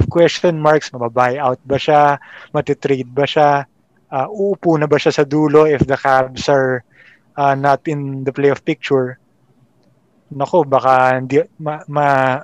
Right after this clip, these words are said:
ma-, mana-, makapasok ako sa playoffs, pero baka matalo ako sa first round ng matchup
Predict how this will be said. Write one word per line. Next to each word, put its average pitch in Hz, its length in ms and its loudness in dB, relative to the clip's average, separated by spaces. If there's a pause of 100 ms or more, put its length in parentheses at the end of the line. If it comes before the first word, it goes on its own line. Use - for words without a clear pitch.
(160)
ma-, 165 260 -6
mana-, 180 320 0 (320)
makapasok 175 580 2
ako 170 140 2
sa 190 140 4
playoffs, 160 480 0
pero 143 240 0
baka 135 680 0 (500)
matalo 131 680 2
ako 131 80 -6
sa 139 180 0
first 143 380 2
round 139 260 0
ng 131 160 -8
matchup 127 460 -4